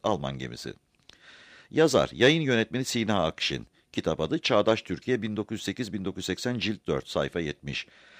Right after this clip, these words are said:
Ne zaman? Bir Kasım bin dokuz yüz on sekiz. Neyle gittiler? Alman gemisi. Yazar Albay Ka-, Kabaçalı. Kitap adı Talat Paşa'nın Anıları, sayfa on iki on üç. Ne zaman? Bir Kasım bin dokuz yüz on sekiz. Neyle gittiler? Alman gemisi.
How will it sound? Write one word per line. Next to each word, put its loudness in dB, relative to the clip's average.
Ne 2
zaman? 2
Bir 6
Kasım 0
bin -4
dokuz -4
yüz -8
on 0
sekiz. -8
Neyle 2
gittiler? -4
Alman -6
gemisi. -12
Yazar 4
Albay 4
Ka-, -12
Kabaçalı. -2
Kitap 2
adı 0
Talat 0
Paşa'nın -4
Anıları, -4
sayfa 0
on -2
iki -10
on -8
üç. -8
Ne -2
zaman? -2
Bir -2
Kasım -6
bin -8
dokuz -6
yüz -6
on -4
sekiz. -10
Neyle -2
gittiler? -6
Alman -2
gemisi. -10